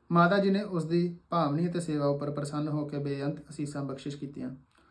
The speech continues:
ਮਾਤਾ ਜੀ ਦੀਆਂ ਬਖਸ਼ੀਆਂ ਅਸੀਸਾਂ ਨਾਲ ਝੋਲੀ ਭਰ ਕੇ ਬਾਬਾ ਮੋਤੀ ਰਾਮ ਕਿਸੇ ਅਗੰਮੀ ਵਿਸਮਾਦ ਵਿੱਚ ਚਲਾ ਗਿਆ।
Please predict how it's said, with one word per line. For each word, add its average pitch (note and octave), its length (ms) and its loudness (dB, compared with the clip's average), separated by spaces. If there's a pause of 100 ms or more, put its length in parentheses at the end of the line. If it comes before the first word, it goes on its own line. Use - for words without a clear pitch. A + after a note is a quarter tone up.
(440)
ਮਾਤਾ E3+ 300 4
ਜੀ F#3 120 2
ਦੀਆਂ F#3 240 2
ਬਖਸ਼ੀਆਂ F3 420 0
ਅਸੀਸਾਂ D#3+ 320 -2
ਨਾਲ D#3 220 0
ਝੋਲੀ D#3 300 0
ਭਰ D3+ 180 0
ਕੇ C#3+ 140 -2
ਬਾਬਾ C#3+ 300 -2
ਮੋਤੀ C#3+ 280 0
ਰਾਮ C#3+ 180 0
ਕਿਸੇ C#3+ 300 -6
ਅਗੰਮੀ C#3+ 320 0
ਵਿਸਮਾਦ C#3 440 -4
ਵਿੱਚ C#3 180 -6
ਚਲਾ B2+ 220 -4
ਗਿਆ। C3 200 -6